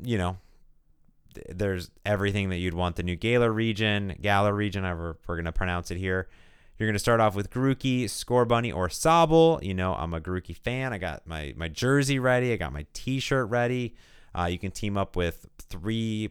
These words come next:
players locally or online. Uh, there's new multiplayer. There's co-op max raid battles. Um, this is gonna be the first entry into the main line on a system system that's not handheld. I mean, it's kinda handheld,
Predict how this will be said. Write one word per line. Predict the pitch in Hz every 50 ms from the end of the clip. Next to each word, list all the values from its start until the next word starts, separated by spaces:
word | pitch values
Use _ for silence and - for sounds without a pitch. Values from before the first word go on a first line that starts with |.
| -
players | - - 110 107 104 104 101 101 95 -
locally | 95 104 117 131 131 - 139 127 127 131 127 127
or | 85 80 87 82
online. | 78 73 76 95 131 165 190 190 175 165 156 151 147 139 - - - - _ _ _ _ _ - -
Uh, | 90
there's | 92 95 90 78
new | 90 90 87
multiplayer. | 101 131 156 160 156 147 143 - - 143 135 131 127 127 123 123 113
There's | 82 76 80 -
co-op | - - 107 98 92 82
max | 82 95 98 90 87 - - - -
raid | 123 170 202 196 175 156 123
battles. | 131 131 127 123 127 127 127 120 110 101 95 92 90 - - -
Um, | - 71 85 87 95
this | 98 95 -
is | 98 92
gonna | 92 101 98
be | 90 95
the | 87 -
first | 87 - - - 113 113 110 107 - - - -
entry | 101 107 110 - - 123 117 113 113 104 - - - - - - - - - -
into | 104 107 110 110 110 - - - - - - 107 104 101 98
the | 82 95 90 87 73
main | 69 87 92 95 98 104 113 113 110
line | 107 107 107 110 113 120 135 143 151
on | - 90 90 90 90 90 95 101 110 120 120 - -
a | 82 90 95 107 123 135 143 - - - _ - - - -
system | - - 120 180 185 - 247 226
system | - - 110 92 - - 87
that's | 85 85 82 -
not | 95 101 123 107
handheld. | 104 104 123 160 180 143 87 64 58 62 -
I |
mean, | 82 87 82
it's | 73 -
kinda | - - 120 - -
handheld, | 76 71 - 82 78 73 82